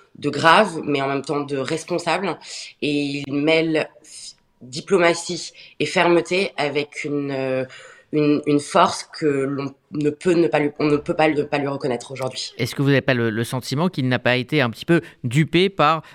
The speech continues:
Speaker 2: euh, Vladimir Poutine la semaine dernière, avec tous les efforts qui ont été déployés,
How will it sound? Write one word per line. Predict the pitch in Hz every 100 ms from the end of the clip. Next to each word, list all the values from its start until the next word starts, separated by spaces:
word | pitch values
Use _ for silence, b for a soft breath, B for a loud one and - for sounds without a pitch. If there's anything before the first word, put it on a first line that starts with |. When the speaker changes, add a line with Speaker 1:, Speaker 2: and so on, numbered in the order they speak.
| -
Speaker 2:
euh, | 117 117 107
Vladimir | 123 123 131 120
Poutine | - 120 160
la | 143
semaine | - 120
dernière, | 117 170
avec | 135 127
tous | 226
les | 208 160
efforts | 160 196 -
qui | 151
ont | 139
été | 135 143
déployés, | 131 - 131 139